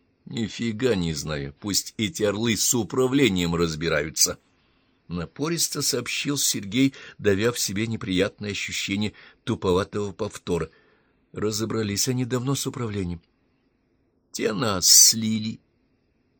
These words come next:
И всю сеть. Я же звонил, справки наводил. И в Москве, и в Энске, и в Свердловске. Не знаю, кто за этим союзом стоит, но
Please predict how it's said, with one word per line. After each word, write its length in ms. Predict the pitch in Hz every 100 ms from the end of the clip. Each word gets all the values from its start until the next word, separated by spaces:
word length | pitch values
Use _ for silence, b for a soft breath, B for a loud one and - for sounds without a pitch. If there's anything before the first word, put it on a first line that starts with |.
| _
И 120 | 131
всю 320 | 131 - -
сеть. 480 | 101 - 107 107 - B B -
Я 140 | 180
же 100 | 127
звонил, 440 | 98 107 107 127 - _
справки 520 | - - 107 117 - 98
наводил. 440 | 87 85 82 90 _ _ _ _ -
И 140 | -
в 100 | 143
Москве, 560 | 110 107 - 98 131 147
и 180 | 95 90
в 140 | 90
Энске, 380 | 117 104 - 101
и 80 | 90
в 60 |
Свердловске. 680 | - 107 87 87 98 - - _ _ _ _ _ _ _
Не 180 | - 127
знаю, 480 | 123 120 143 117 95
кто 300 | 92 - 143
за 160 | 110 107
этим 280 | 123 - 110
союзом 540 | - 110 131 107 98
стоит, 580 | 95 - - 151 151 -
но 380 | 98 95 92